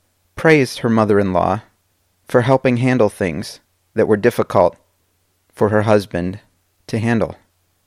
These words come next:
Things like the checking account, the family's finances, decisions on making major purchases. She appreciated that the mother was involved in this. However, that would not last very long.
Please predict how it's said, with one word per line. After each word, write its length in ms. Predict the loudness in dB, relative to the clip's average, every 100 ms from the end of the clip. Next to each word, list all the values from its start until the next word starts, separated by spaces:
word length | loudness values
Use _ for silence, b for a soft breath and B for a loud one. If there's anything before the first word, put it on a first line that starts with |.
| _
Things 260 | -4 -4 0
like 200 | -2 -2
the 140 | -4
checking 400 | 0 0 0 -2
account, 500 | -4 -2 -2 -2 -6 -16 _ _ _ _ _ _
the 80 | -6
family's 400 | -2 0 0 -2
finances, 920 | -2 0 0 -4 -2 -2 -2 -4 -14 _ _ _ _ _ _
decisions 460 | -4 0 0 2 2
on 120 | 2
making 320 | 0 -2 -2
major 260 | -2 -2 -4
purchases. 800 | -2 -2 -2 -6 -4 -4 -6 -20 _ _ _ _
She 180 | -8 -4
appreciated 680 | 0 0 0 0 0 0 -2
that 120 | -4
the 60 | -4
mother 260 | -2 -2
was 140 | -2 -4
involved 420 | -2 0 0 -4
in 120 | -10
this. 300 | -10 -16 -20 _ _ _ _ _ _ _
However, 580 | 0 4 6 6 4 2 _ _ _ _ _ -6
that 260 | 0 2
would 140 | 2 0
not 200 | 0 2
last 300 | 0 0 -2
very 240 | 0 0
long. 320 | 0 -6 -8